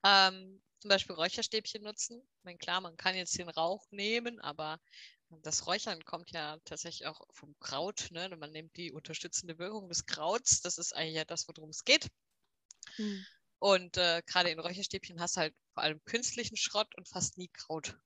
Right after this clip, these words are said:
Speaker 1: Da muss man halt genau gucken. Aber was ich auch ganz witzig finde, ist gerade bei dem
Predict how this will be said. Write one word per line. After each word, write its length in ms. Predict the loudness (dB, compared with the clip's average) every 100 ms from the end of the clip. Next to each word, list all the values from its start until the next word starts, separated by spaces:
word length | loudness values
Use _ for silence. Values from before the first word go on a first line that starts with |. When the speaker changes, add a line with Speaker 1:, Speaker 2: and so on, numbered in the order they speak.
| _ -20
Speaker 1:
Da 60 | -16
muss 220 | -14 -10
man 100 | -10
halt 120 | -10 -18
genau 220 | -14 -14
gucken. 320 | -14 -18 -18 -14 -12 -8 4
Aber 140 | 6
was 120 | 8 8
ich 100 | 8
auch 160 | 6
ganz 320 | 8 6 6 -2
witzig 320 | 0 0 0
finde, 200 | -2 0
ist 200 | 0 2
gerade 220 | 2 4
bei 100 | 2
dem 240 | 0 -4